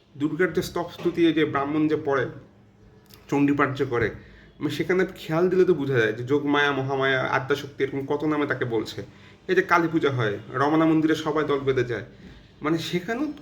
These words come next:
মানে মা কালীই তো যোগমায়া। ওই মা কালীর যে পূজা মন্ত্রতন্ত্র আছে,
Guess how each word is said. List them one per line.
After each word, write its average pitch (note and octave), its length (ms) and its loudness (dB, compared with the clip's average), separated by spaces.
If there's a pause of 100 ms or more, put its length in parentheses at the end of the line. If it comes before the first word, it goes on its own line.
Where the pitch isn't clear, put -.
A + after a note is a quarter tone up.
(180)
মানে E3+ 140 0
মা D3+ 200 0
কালীই G#3 320 -2
তো A#3+ 120 -6
যোগমায়া। A#2+ 500 0 (880)
ওই C#3+ 300 4
মা C#3 240 0
কালীর F#3 320 2
যে G3 120 4
পূজা F3+ 320 0
মন্ত্রতন্ত্র E3+ 600 0
আছে, D#3 340 0